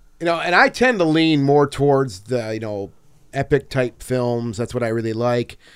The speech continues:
I like sad films. I mean, I really like the darker stuff in cinema. But Super Troopers, when I saw it,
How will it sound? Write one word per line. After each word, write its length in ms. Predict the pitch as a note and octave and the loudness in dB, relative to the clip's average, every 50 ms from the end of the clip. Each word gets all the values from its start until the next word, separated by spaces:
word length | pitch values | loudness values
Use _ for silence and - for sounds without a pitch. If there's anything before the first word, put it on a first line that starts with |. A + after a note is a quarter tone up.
| - - _ _ _ - | -20 -20 _ _ _ -6
I 120 | G#2+ A#2 | -4 -2
like 260 | A#2 A#2+ A#2+ A#2+ A#2+ | -2 -2 -2 -2 -4
sad 400 | - - - C3 B2+ C3 B2+ A2 | -8 -6 -2 0 0 0 0 -2
films. 540 | - - C3 B2+ B2 B2 A#2+ A#2+ A#2+ G#2+ A2 | -4 -4 -2 -2 -2 -2 -4 -6 -6 -8 -8
I 60 | A2+ | -6
mean, 120 | A2+ A2+ A2 | -6 -6 -4
I 40 | A2+ | -2
really 220 | A#2 B2 B2 B2 A#2+ | -2 0 0 0 0
like 160 | A#2+ A#2+ - | -2 -4 -4
the 80 | - | -8
darker 480 | G2+ - - B2 A#2 A#2 A#2 - B2 A2+ | -10 -6 -4 -2 -2 -2 -4 -4 -8 -10
stuff 300 | - - - A#2 A2 A2 | -8 -8 -8 -8 -8 -8
in 100 | A2 G#2+ | -10 -12
cinema. 540 | - - B2 B2 A#2+ A#2 A#2+ A#2+ A#2 A2+ - _ _ _ - _ _ - _ _ _ _ _ A2 | -10 -8 -6 -6 -6 -4 -6 -6 -6 -6 -10 _ _ _ -20 _ _ -20 _ _ _ _ _ 0
But 240 | C3+ C3 A#2 - _ _ _ _ _ _ _ _ _ _ _ _ _ _ _ _ _ - | 2 2 0 0 _ _ _ _ _ _ _ _ _ _ _ _ _ _ _ _ _ -18
Super 420 | - - - - G3+ G3 G3+ A3 G3+ | -16 -8 -2 -2 0 0 2 0 0
Troopers, 680 | - - F3+ F#3 D#3+ C3+ E3 D#3 D3+ D3 B2+ - A#2 - - | 0 4 4 4 4 4 4 2 2 2 0 -2 -8 -12 -10
when 140 | C3+ B2+ | -8 -6
I 100 | B2 B2 | -6 -6
saw 400 | A2 - - - D3 C#3+ C#3+ C#3+ | -6 -6 -2 0 0 2 2 2
it, 140 | C#3+ C3+ - | 0 -2 -4